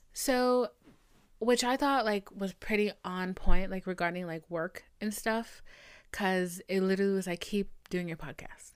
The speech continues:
That's what I got from that. And then when I asked her to pull for my love life, um, and essentially, like, this person in particular, we got the Fool. So, and I know the Fool means, like,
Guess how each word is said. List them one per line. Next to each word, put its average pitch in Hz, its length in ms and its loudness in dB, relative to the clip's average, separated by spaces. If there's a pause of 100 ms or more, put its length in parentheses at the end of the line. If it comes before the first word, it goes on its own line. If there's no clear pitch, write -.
(180)
That's - 180 -10
what 170 80 -6
I 160 80 -4
got 160 180 -10
from - 140 -16
that. - 160 -14 (760)
And 254 160 0
then 277 180 2
when 262 80 0
I 262 80 2
asked 262 320 0
her 277 80 4
to 247 80 4
pull 214 260 -4
for 208 140 -4
my 185 160 -2
love 160 260 -4
life, 196 520 -4 (200)
um, 170 460 -8 (180)
and 190 180 -2
essentially, 180 720 -4
like, 160 200 -6
this 170 160 -6
person 165 360 -6
in 165 80 -6
particular, 180 640 -6 (420)
we 226 80 2
got 247 180 6
the 190 60 -4
Fool. 180 380 0 (920)
So, 202 460 4
and 208 100 2
I 214 60 4
know 240 180 4
the 269 100 2
Fool 214 380 2
means, 190 420 -2
like, 165 320 -4